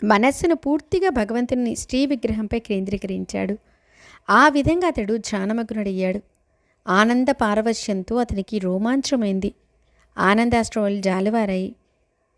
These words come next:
అతడు ముక్తసంగుడయ్యాడు. వెంటనే దశ దిశలను ప్రకాశింపచేయచ్చు ఒక దివ్య విమానం ఆకాశం నుంచి కిందకొచ్చింది. ఆ విమానంలో ఇరువురు భగవత్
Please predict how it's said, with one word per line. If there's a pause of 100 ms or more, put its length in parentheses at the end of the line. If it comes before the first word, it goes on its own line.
(320)
అతడు
ముక్తసంగుడయ్యాడు. (680)
వెంటనే
దశ
దిశలను
ప్రకాశింపచేయచ్చు
ఒక
దివ్య
విమానం
ఆకాశం
నుంచి
కిందకొచ్చింది. (840)
ఆ
విమానంలో
ఇరువురు
భగవత్